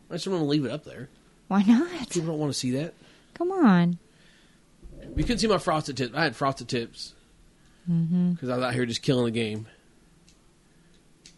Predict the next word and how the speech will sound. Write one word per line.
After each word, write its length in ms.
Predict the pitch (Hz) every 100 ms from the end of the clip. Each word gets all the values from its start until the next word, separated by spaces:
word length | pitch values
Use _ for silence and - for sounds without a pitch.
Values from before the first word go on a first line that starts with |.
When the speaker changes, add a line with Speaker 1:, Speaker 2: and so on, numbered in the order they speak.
| _ _ _ _ - - - _ - - _ _ _ _ _ _ - - - _ _ - _ _ - - _ _ _ 139
Speaker 1:
But 220 | 127